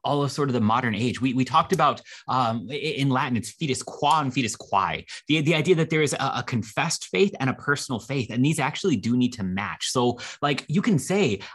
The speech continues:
"I believe in one holy Christian and apostolic church," just like the, the creed has taught you to, but if you don't actually believe in it, there's no real comfort for you. They're just words. It, it's, it, they're true. They, they, they are demonstrably true beliefs, but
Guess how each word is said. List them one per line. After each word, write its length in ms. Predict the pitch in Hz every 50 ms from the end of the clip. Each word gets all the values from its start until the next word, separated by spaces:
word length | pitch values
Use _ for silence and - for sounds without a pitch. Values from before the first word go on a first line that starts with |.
| - -
"I 80 | 131 147
believe 280 | 127 139 135 139 139
in 140 | 131 123 117
one 180 | 110 113 123 123
holy 300 | 113 127 131 123 117 107
Christian 380 | - - 135 127 - - 117
and 100 | 101 107
apostolic 540 | 110 110 - 107 - - 113 107 98 87 -
church," 400 | - - - 117 95 - - -
just 160 | - 101 -
like 180 | 113 107 98 -
the, 120 | - 95
the 120 | 87 98 -
creed 220 | - - 127 101
has 100 | 110 -
taught 260 | - - - 135 -
you 80 | 107 92
to, 120 | - - 101
but 140 | 95 101 92
if 100 | - 117
you 60 | 101
don't 200 | 131 131 127 -
actually 380 | 95 104 104 - - 101 90
believe 300 | 82 80 87 98 113 110
in 60 | 98 85
it, 80 | 82
there's 140 | 98 95 107
no 100 | 135 113
real 120 | 87 80 -
comfort 420 | - - - 104 98 - - - -
for 160 | - 98 104
you. 80 | 95
They're 120 | 82 87 95
just 300 | - 110 107 - - -
words. 400 | 85 90 95 85 82 82 - - - - -
It, 160 | 131 127 131
it's, 240 | 139 139 123 - - - 107
it, 220 | 104 101 - _
they're 140 | 135 123 107
true. 520 | - - - - - 156 180 240 202 123 95
They, 160 | 87 113 101
they, 200 | - 131 127 104
they 160 | - 131 - - 127
are 360 | 147 175 180 156 123 101 - - 98 101 90
demonstrably 960 | - 113 135 170 185 170 156 - - - 139 147 143 131 117 110 101 101 -
true 560 | - - - - - - 170 165 156 147 123
beliefs, 560 | 95 - 101 117 170 190 151 - - - - 117 - - _
but 380 | 165 190 214 185 - - -